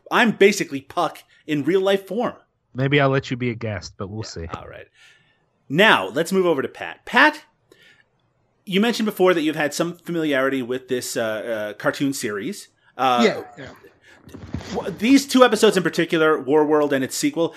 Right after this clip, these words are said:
Speaker 1: did you feel that this was representative of the quality of the series?
Speaker 3: You know, I do. Um,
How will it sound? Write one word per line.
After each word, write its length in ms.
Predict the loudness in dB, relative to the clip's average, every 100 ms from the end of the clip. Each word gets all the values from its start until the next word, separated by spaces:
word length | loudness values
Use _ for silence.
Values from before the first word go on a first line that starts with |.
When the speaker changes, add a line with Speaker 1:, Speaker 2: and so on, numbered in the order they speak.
| -8 -4
Speaker 1:
did 140 | 0
you 60 | 2
feel 180 | 6
that 100 | 6
this 140 | 6 2
was 160 | 2
representative 640 | 4 4 4 2 0 2 0
of 80 | -2
the 80 |
quality 340 | -2 0 0 -2
of 80 | -6
the 60 |
series? 400 | -6 -6 -6 -16 _ _ _ _ _ _ -20 -20 -2 4
Speaker 3:
You 80 |
know, 140 | 6 8
I 140 | 6
do. 340 | 6 6 8 8
Um, 480 | 6 4 2 -2